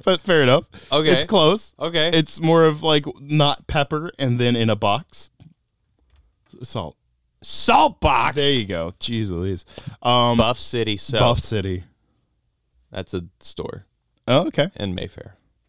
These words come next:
Speaker 1: <laughs> You just keep dropping the names of stores, huh?
Speaker 2: I know a lot of stores now.
Speaker 1: We're gonna go and get food at Los, Los Portales.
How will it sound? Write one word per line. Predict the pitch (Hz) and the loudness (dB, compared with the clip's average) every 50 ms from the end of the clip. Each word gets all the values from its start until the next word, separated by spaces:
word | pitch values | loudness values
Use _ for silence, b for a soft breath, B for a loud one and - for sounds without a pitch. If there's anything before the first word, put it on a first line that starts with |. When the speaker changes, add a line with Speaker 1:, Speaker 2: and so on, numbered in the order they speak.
| _ _ _ _ - | _ _ _ _ -12
Speaker 1:
<laughs> | - - - - - - _ _ _ _ _ - B B B B B B - | -10 -10 -10 -10 -12 -18 _ _ _ _ _ -20 B B B B B B 0
You | 160 | 0
just | 170 196 185 | 2 2 0
keep | - 208 160 139 | 0 -2 -2 0
dropping | 123 135 135 131 135 139 | 2 2 2 2 2 2
the | 131 120 | 2 2
names | 110 107 113 113 120 117 | 2 4 2 2 2 2
of | 113 104 | 0 -4
stores, | - - 117 123 123 107 98 92 | -4 -4 -4 -4 -4 -4 -4 -2
huh? | 110 110 | 0 0
Speaker 2:
I | 120 | 2
know | 123 101 95 | 2 2 2
a | |
lot | 90 90 90 90 | 2 0 0 -2
of | 87 - | -4 -6
stores | - - 92 90 87 87 95 | -8 -8 -8 -8 -8 -10 -10
now. | 92 - 120 | -8 -4 -2
Speaker 1:
We're | 131 131 131 | -2 0 2
gonna | 143 156 156 151 139 | 2 2 2 2 4
go | 151 147 147 143 | 4 4 6 4
and | 139 135 127 | 4 2 0
get | 127 139 143 135 - 123 | 0 0 -2 -2 -4 -6
food | - - 147 147 139 135 | -6 -4 -2 0 2 2
at | 131 | 2
Los, | 117 113 120 131 139 131 131 - | 0 2 2 0 0 0 -4 -8
Los | 120 127 131 139 - - | -6 -4 -4 -4 -4 -6
Portales. | - - 123 113 - 131 131 131 127 113 104 101 - - - - | -8 -8 -8 -6 -4 -4 -2 -2 -2 -2 -4 -4 -6 -10 -12 -14